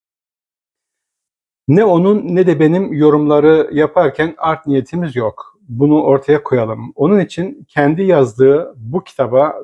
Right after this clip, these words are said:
dostane eleştirilerimi gördüğünde güzel yüreğine bir daha soracak ve İslamiyet'in ona neyi emrettiğini tekrar gözden geçirecektir diye düşünüyorum.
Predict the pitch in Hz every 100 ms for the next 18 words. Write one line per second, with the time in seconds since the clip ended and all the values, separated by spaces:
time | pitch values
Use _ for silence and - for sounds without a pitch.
0 | 131 143 143 - 151 160 180 139 139 135
1 | - 131 131 127 139 120 135 131 131 135
2 | 165 139 120 156 _ _ _ _ _ 113
3 | 131 160 180 139 135 131 131 151 165 143
4 | 131 180 156 143 135 - 131 120 165 170
5 | - - 123 147 156 - _ _ _ -
6 | 123 - 139 139 143 139 180 147 135 131
7 | 131 160 190 - 135 131 131 - 131 165
8 | 165 170 - 139 147 110 131 117 139 143
9 | 123 - 113 123 135 - 101 117 139 113
10 | - 117 113 107